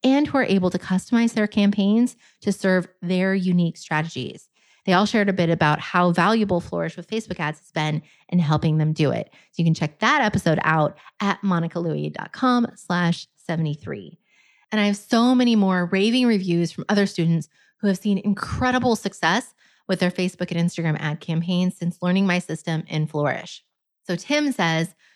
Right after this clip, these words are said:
"So far, I've turned seventy-three dollars into two hundred twenty-four dollars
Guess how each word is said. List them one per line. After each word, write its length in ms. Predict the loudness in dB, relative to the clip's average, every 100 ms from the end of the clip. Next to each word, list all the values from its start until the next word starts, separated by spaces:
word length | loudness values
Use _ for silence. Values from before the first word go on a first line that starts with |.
| _
"So 180 | -2 0
far, 260 | 2 0
I've 120 | 0 -2
turned 280 | 0 0
seventy-three 540 | 0 0 2 2 2 0
dollars 380 | 2 2 0 2
into 260 | 0 0
two 300 | -4 0 2
hundred 280 | 4 4 2
twenty-four 520 | 2 2 4 2 0
dollars 400 | 2 2 2 0